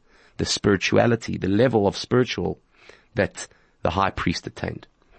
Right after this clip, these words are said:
And so Korach was not corrupt in his ideology, but only in his method of implementation, what he actually did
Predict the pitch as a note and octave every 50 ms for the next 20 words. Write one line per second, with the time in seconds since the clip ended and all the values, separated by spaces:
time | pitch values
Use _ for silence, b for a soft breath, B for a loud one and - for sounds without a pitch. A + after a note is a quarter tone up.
0 | b b b b b - - B2 - - C3+ - - - E3+ - - D3+ - -
1 | - A2 A#2+ C3 C#3 D3+ E3 G#3+ - - - - C#3 A#2 F#2 F2+ E2+ - - -
2 | - E2+ E2+ D#2+ - - E2+ E2+ D2+ D2+ - - C2 C2+ - - - D2+ - B
3 | B B B B B B B _ - G#2 - - - C#3+ D#3+ D#3+ D#3+ C#3 C#3 C3+
4 | - A2 G2 F#2 G#2 G2+ G#2+ A#2 A#2 - - - F#2 F2+ F2+ F#2 F#2 - - F#2+
5 | F2+ F2 - - G#2 G2 - - F#2 F2+ F2+ F#2 G2+ A2+ - - - - G2+ F2+
6 | E2 F2 G2 B2 C3+ B2 -